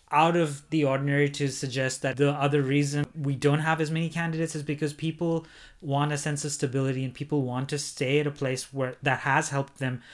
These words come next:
you know, earn money during a pandemic. So people jumping has to come from good reasons. Now, where I see this going in the future, if you think about the fact that we have less candidates and a lot of jobs,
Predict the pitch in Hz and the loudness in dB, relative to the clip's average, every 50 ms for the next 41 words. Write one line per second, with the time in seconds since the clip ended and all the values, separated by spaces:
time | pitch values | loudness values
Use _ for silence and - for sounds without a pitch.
0 | - - - - 147 143 139 135 139 147 151 151 139 139 135 135 143 143 131 117 | -20 -12 -2 0 2 2 2 2 0 0 0 2 2 2 2 2 2 2 2 2
1 | 139 135 139 139 131 131 - 131 131 123 120 123 123 123 123 120 - - 143 131 | 2 2 2 2 0 -2 -4 -4 -4 -4 -4 -4 -4 -6 -6 -8 -6 -4 -2 -2
2 | 127 120 - - - - - - - - _ - 170 156 - 190 180 143 147 139 | -2 -4 -8 -14 -20 -20 -20 -20 -20 -12 _ 2 4 4 6 4 4 4 2 2
3 | 143 147 147 202 208 208 196 - - _ _ - - - 151 147 147 - - - | 0 0 0 -2 -2 -2 -4 -6 -12 _ _ -10 -4 -2 0 0 0 0 -2 -2
4 | - 151 139 135 135 - 143 139 131 123 123 117 110 117 120 117 117 117 113 117 | 0 0 0 0 0 -2 -2 -2 -2 -2 -4 -6 -6 -6 -6 -6 -6 -8 -10 -12
5 | - - _ _ _ _ _ _ _ _ 156 175 180 165 160 156 160 170 185 214 | -14 -16 _ _ _ _ _ _ _ _ 2 4 4 6 6 6 6 6 6 6
6 | 214 208 196 - - 196 190 170 139 143 147 160 156 - - 185 190 202 202 202 | 4 2 0 0 -2 -2 -2 -2 0 0 0 0 0 -2 -2 -2 -2 0 -2 -2
7 | 202 202 - - 196 202 202 - - 226 226 220 185 175 147 - - 180 190 190 | -4 -6 -6 -4 -4 -4 -4 -4 -4 -4 -4 -2 -4 -4 -2 0 2 2 2 2
8 | - 196 185 - 190 175 180 170 165 - 170 151 - 160 147 143 143 - - 143 | 0 -2 -2 -2 -2 0 0 -2 -2 -4 -8 -6 -2 0 0 0 -2 -2 -4 -4
9 | 139 - - - - - - _ - 135 147 156 143 - 151 147 135 131 135 135 | -4 -4 -8 -16 -20 -20 -20 _ -2 2 2 2 2 2 2 2 2 2 0 0
10 | 143 139 - - - 139 135 135 151 165 196 208 - - 156 139 127 131 131 135 | 0 0 -2 -6 -4 -4 -2 -2 -2 -2 -4 -4 -4 -4 -2 -2 0 0 0 0
11 | 139 131 120 113 127 123 131 170 226 233 - | -2 -2 -4 -4 -4 -4 -2 -2 -4 -6 -8